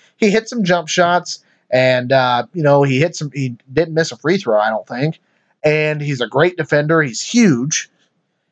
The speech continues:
And he, you th-, you think if you walked away, you're like, "Okay, that kid's all right." And then he had a quiet thirty-one.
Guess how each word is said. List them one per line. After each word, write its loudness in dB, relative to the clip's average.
And 2
he, 2
you 0
th-, -8
you 2
think -2
if -12
you 2
walked 4
away, 0
you're 2
like, 0
"Okay, 0
that 0
kid's -2
all 6
right." 2
And -10
then -2
he 2
had 0
a -2
quiet 2
thirty-one. -2